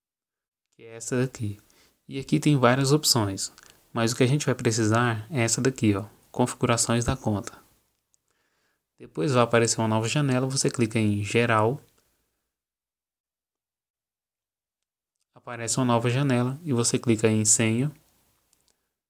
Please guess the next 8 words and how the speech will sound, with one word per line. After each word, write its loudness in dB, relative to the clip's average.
E -20
aparece -6
essa 2
janela 0
com -2
três 2
campos. -2
E -2